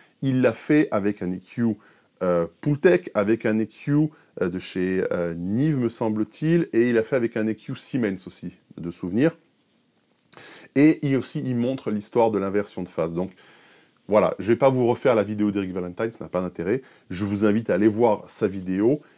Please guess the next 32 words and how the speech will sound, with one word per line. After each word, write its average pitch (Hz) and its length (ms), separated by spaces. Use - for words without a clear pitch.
et 104 160
vous 98 220
allez 98 120
avoir 98 220
vraiment 98 420
le, 85 300
l'intégralité 101 800
des 92 160
détails 98 260
sur 101 140
ça. 73 200
Voilà 165 300
pour 156 180
le 160 280
Undertone 165 480
Audio 131 400
U 143 120
tech 147 240
cinq 127 220
cents. 92 280
N'hésitez 143 400
pas 147 180
à 117 160
me 110 160
dire 127 220
ce - 80
que - 80
vous 101 60
pensez 110 280
de 113 100
la 104 120
machine 104 360